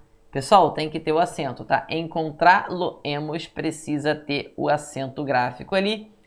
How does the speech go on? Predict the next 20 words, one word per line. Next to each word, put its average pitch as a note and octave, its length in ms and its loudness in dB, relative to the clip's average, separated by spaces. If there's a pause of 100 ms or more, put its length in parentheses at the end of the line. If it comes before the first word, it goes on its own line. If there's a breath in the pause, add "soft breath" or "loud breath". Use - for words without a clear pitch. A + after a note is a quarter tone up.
(160)
Por G3 160 -2
este D3+ 240 -2
motivo, D#3+ 600 -2
a D#3 40 -2
letra D3 360 0
A C#3 260 4
está - 300 -8
incorreta. D3 800 -2 (380)
Ele C3+ 260 -4
quer C3+ 400 -2
a - 240 -2 (340)
correta, - 520 0
né? D3 160 -14 (1500 soft breath)
Colocar B3+ 420 8
um C#4 80 2
cartaz G#3 760 6
na D3+ 160 2
porta D3 340 2
do C#3 100 0
refeitório B2+ 880 0